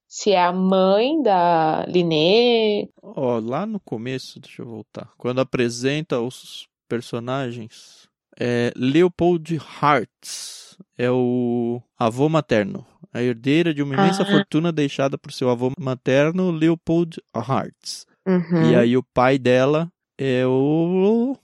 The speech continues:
Speaker 2: Melius Ridgway.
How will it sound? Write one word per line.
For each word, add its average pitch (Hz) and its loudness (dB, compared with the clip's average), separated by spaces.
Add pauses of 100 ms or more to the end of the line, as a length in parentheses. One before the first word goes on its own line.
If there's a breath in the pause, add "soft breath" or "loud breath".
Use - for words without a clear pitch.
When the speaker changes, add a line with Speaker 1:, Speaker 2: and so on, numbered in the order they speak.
(400)
Speaker 2:
Melius 131 0 (260)
Ridgway. 127 -2